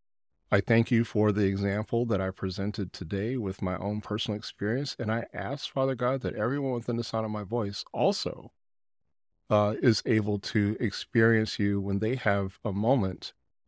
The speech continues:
to choose. I asked that you, uh,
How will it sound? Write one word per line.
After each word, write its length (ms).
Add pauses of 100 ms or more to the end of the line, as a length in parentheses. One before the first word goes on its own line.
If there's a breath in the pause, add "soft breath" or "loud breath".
to 100
choose. 680 (1040)
I 140
asked 720 (460)
that 220
you, 560 (420)
uh, 160